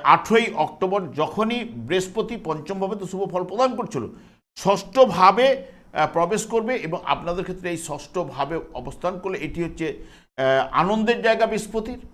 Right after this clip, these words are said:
সেই কারণে বৃহস্পতির দৃষ্টিটা একদম শনিদেবের উপরে, আহ, পড়ার কারণে শনিদেবের যে অশুভ, আহ, শক্তিটাকে কিছুটা হলো হ্রাস বৃদ্ধি ঘটাবে এবং যখনই দৃষ্টি দেবে দেখবেন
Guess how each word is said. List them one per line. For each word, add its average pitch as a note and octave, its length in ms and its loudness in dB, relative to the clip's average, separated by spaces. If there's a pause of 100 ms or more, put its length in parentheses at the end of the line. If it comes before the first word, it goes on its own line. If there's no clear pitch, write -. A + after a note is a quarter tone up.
(460)
সেই G3+ 180 6
কারণে A3 340 6 (580)
বৃহস্পতির A3+ 840 0
দৃষ্টিটা A3 500 4
একদম A3 400 0 (120)
শনিদেবের F#3 580 0
উপরে, D3 420 -4 (360)
আহ, B2+ 360 2
পড়ার D#3+ 320 10
কারণে D3+ 520 0 (280)
শনিদেবের C4 720 2
যে F#3 400 4 (300)
অশুভ, F#3+ 360 2 (600)
আহ, D#3 260 2 (580)
শক্তিটাকে A3 640 2
কিছুটা F#3 400 0
হলো D3+ 260 0
হ্রাস E3 240 4 (200)
বৃদ্ধি F3+ 280 -4
ঘটাবে F#3+ 420 -2 (380)
এবং C3+ 240 -4 (180)
যখনই E3+ 340 2
দৃষ্টি F#3 320 -4
দেবে G3 220 0
দেখবেন F3+ 380 -6